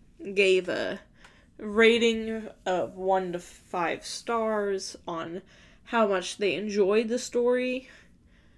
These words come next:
whether they're in the fandom or not at all, and all of their commentary has been very fair, or at least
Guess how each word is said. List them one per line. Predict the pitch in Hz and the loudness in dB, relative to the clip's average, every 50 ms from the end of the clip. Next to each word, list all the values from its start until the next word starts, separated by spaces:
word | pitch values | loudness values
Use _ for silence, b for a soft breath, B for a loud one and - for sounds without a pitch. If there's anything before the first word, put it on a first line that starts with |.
| b b b _ _ - _ _ _ _ _ _ | b b b _ _ -20 _ _ _ _ _ _
whether | 214 220 220 190 202 202 196 | 4 4 4 4 4 4 4
they're | 170 196 190 190 | 4 4 2 2
in | 180 180 175 | 2 0 -2
the | 180 | -4
fandom | 180 - 196 190 180 180 170 - - - - - | -2 -2 -2 -2 -2 -4 -4 -6 -8 -14 -12 -6
or | - 160 131 | -4 -4 -4
not | 101 104 107 113 - - - - | -4 -4 -6 -8 -8 -10 -12 -14
at | 220 - - | -14 -6 -2
all, | - 254 262 262 262 269 269 b b b b b b b _ - | 0 2 4 4 2 0 -2 b b b b b b b _ -2
and | 214 214 202 | -2 0 0
all | - - 240 247 277 | 0 0 2 4 4
of | 285 269 262 | 4 4 6
their | 269 254 233 | 4 4 4
commentary | 226 - - 208 190 180 185 185 180 185 175 170 170 | 2 -2 -6 -6 -4 -4 -4 -6 -4 0 0 0 0
has | 185 185 170 170 | 0 -2 -4 -4
been | 170 - 180 175 170 165 160 175 - - | -2 -2 -2 -2 -2 -6 -10 -12 -12 -6
very | 175 185 196 185 165 160 | -2 0 0 2 2 0
fair, | 175 180 - - - - - 180 180 180 185 196 208 214 220 233 - - - - - - - - b b b b b b b b b - | -2 -4 -8 -14 -10 -2 0 2 2 2 2 2 0 0 -2 -4 -8 -12 -20 -20 -20 -20 -20 -20 b b b b b b b b b 2
or | - 208 202 | 4 4 4
at | - - | 4 4
least | - 208 185 185 202 - - - - | 4 4 4 4 2 -2 -6 -10 -12